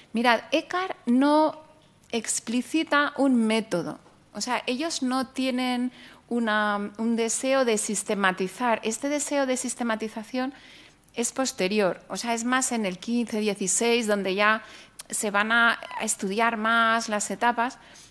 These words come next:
O sea, ellos están urgidos por esta experiencia y Eckhart no describe un camino, aunque sí que alude a etapas, o sea, porque tampoco podemos decir, no, Eckhart nunca habla, el maestro Eckhart nunca habla de un camino espiritual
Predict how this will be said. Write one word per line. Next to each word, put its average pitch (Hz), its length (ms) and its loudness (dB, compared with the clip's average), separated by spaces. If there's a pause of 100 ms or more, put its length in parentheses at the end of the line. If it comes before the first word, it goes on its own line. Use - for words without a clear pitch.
(120)
O - 40 -10
sea, 247 120 -2
ellos 294 220 0
están 285 400 -2
urgidos 302 720 2
por 226 180 -2
esta 233 240 -2
experiencia 262 800 -4 (800)
y 240 120 0
Eckhart 269 300 4
no 269 140 4
describe 254 520 2
un 233 140 2
camino, 185 460 -2 (200)
aunque 269 320 2
sí 370 240 -4
que - 300 -2
alude 254 420 2
a 208 60 2
etapas, 240 680 -2
o 220 40 -12
sea, 220 140 -2
porque 202 220 -6
tampoco 196 300 -4
podemos 254 220 -2
decir, 220 280 -6 (260)
no, 262 160 -4
Eckhart 269 320 -2
nunca 254 460 0
habla, 240 560 0 (380)
el 208 120 -8
maestro 220 360 -2
Eckhart 240 240 0
nunca 247 320 4
habla 240 440 2
de 202 240 2
un 202 160 -2
camino 185 480 2
espiritual 208 720 2